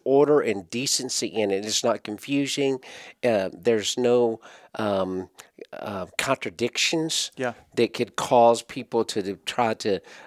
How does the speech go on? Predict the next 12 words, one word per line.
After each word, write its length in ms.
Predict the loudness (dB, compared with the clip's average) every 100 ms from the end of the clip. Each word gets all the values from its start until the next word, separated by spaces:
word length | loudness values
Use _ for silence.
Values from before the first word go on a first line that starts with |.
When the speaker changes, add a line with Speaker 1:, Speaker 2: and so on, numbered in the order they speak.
| -8
Speaker 1:
uh, 320 | -4 -4 -4
be 300 | -8 -4 -2
lost 520 | 2 6 6 4 -2
in 140 | -2 -2
understanding. 680 | -2 -4 -6 -4 -2 -2
And 120 | 0 0
that's 220 | 0 0
why 140 | 0
we've 200 | 0 -2
said 260 | 0 0 2
earlier 460 | 2 2 0 0
in 220 | -2 -4